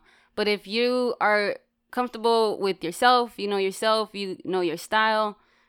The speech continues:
and, like, you wanna fix it up and, you know,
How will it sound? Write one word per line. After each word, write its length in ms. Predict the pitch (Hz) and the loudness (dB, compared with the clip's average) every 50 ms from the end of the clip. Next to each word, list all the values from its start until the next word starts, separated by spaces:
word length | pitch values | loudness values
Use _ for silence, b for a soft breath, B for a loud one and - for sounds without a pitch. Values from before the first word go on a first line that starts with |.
| b - | b -8
and, 260 | - 180 190 190 196 | -4 -2 0 0 2
like, 220 | 196 185 180 180 190 | 2 0 0 0 -2
you 100 | 208 208 | -2 -2
wanna 240 | 208 208 202 180 | 0 0 0 -2
fix 320 | 170 - - 226 214 - - | -4 -4 -4 -6 -6 -4 -6
it 100 | 220 202 | -2 0
up 340 | 208 220 226 220 - _ _ _ _ _ _ _ _ _ _ _ - | 2 2 0 0 -2 _ _ _ _ _ _ _ _ _ _ _ -6
and, 500 | 175 180 170 165 165 165 160 156 165 170 _ _ _ | -6 -4 -4 -4 -4 -4 -4 -6 -8 -10 _ _ _
you 140 | - - 208 | -6 -4 -2
know, 300 | 202 185 175 170 180 180 | 0 0 0 -2 -4 -6